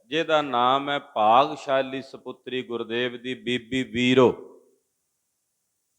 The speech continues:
ਭਾਗਸ਼ਾਲੀ ਮੈਂ ਤਾਂ ਕਿਹਾ, ਇਹ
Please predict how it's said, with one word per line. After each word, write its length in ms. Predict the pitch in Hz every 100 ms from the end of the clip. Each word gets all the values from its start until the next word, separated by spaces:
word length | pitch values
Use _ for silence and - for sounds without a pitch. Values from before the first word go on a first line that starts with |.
| _ _ _ _ _ _ _ _ _ _ _ _ _ _ _ _ _ _ _ _ _ _
ਭਾਗਸ਼ਾਲੀ 800 | 107 117 143 143 147 147 143 151
ਮੈਂ 160 | 143
ਤਾਂ 340 | 139 131 127 135
ਕਿਹਾ, 440 | - 127 120 107 - _ _ _ _ _
ਇਹ 160 | 151